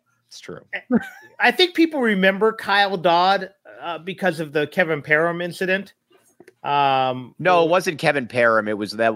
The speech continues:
Speaker 1: that was, uh, it was Luke Walton.
Speaker 2: Luke Wal-
Speaker 1: Kyle Dodd was
Speaker 2: Yeah,
Speaker 1: way
Speaker 2: yeah,
Speaker 1: before
Speaker 2: yeah,
Speaker 1: him.
Speaker 2: yeah, you're right. The,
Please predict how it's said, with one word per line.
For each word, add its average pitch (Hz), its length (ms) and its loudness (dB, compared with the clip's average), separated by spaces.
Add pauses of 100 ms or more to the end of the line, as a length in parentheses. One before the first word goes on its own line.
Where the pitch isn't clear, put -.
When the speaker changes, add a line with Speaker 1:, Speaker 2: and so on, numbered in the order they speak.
(100)
Speaker 1:
that 117 220 0
was, 113 240 -4
uh, 104 260 2
it 98 80 -2
was 104 180 -6
Luke 120 280 -4
Walton. 113 340 4
Speaker 2:
Luke 202 100 -2
Wal- 220 140 4
Speaker 1:
Kyle 214 120 0
Dodd 135 260 0
was 117 120 -4
Speaker 2:
Yeah, 196 160 -2
Speaker 1:
way 113 220 2
Speaker 2:
yeah, 98 100 -2
Speaker 1:
before 170 260 -6
Speaker 2:
yeah, 165 120 2
Speaker 1:
him. 175 60 -10
Speaker 2:
yeah, 170 340 0
you're 190 140 0
right. 127 180 2
The, 170 100 0